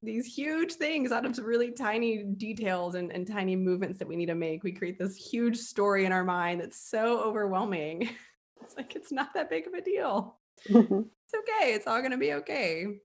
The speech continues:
Speaker 1: What has been your, your biggest joy about just being on stage?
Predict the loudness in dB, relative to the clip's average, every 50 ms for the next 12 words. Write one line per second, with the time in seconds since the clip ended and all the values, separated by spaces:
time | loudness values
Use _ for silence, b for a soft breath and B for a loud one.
0 | _ -14 _ 4 6 6 6 6 4 0 -2 2 4 4 6 6 4 4 4 4
1 | 6 6 6 4 4 4 4 2 2 0 -2 -4 -2 2 2 2 4 4 2 2
2 | 4 4 2 4 4 2 0 -2 -4 -6 -8 -8 -6 -6 -6 -2 0 2 2 4
3 | 4 2 0 0 -2 -4 -4 0 2 2 2 2 0 -2 -4 -8 -8 -10 -10 -6
4 | -4 -4 -2 -2 -2 -4 -4 -6 -8 -8 -8 -10 -12